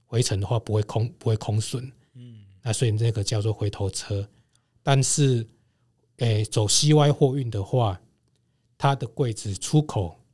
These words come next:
Speaker 1: 所以它要先从船公司那个出放到货柜场的货柜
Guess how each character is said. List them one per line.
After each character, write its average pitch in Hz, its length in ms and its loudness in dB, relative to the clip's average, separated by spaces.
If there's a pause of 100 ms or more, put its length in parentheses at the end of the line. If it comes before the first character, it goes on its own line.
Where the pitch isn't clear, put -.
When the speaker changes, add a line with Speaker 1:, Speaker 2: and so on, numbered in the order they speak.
(280)
Speaker 1:
所 - 260 -2
以 117 60 0
它 131 160 2
要 127 120 4
先 117 240 0
从 95 520 -4 (1700)
船 123 260 2
公 135 180 4
司 127 520 0 (500)
那 131 140 -2
个 101 500 -2 (340)
出 120 220 0
放 120 300 0
到 110 400 -8
货 - 180 -6
柜 120 200 -2
场 90 220 -4
的 92 120 -6
货 123 180 2
柜 110 340 -2